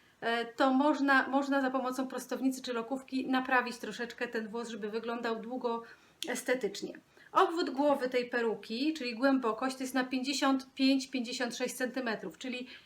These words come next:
obwód średni. Dla średniej,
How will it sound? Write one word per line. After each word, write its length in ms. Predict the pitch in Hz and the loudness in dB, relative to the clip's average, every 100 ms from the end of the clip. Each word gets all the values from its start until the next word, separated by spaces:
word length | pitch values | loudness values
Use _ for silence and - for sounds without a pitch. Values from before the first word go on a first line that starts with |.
| _ _ - | _ _ -2
obwód 440 | 285 262 269 269 - - | -2 0 -2 -4 -10 -12
średni. 640 | - 294 269 202 202 - - - | -2 4 4 2 -6 -10 -12 -8
Dla 200 | 240 233 | -2 -2
średniej, 760 | - 294 285 269 262 247 247 | 0 0 2 2 2 0 -8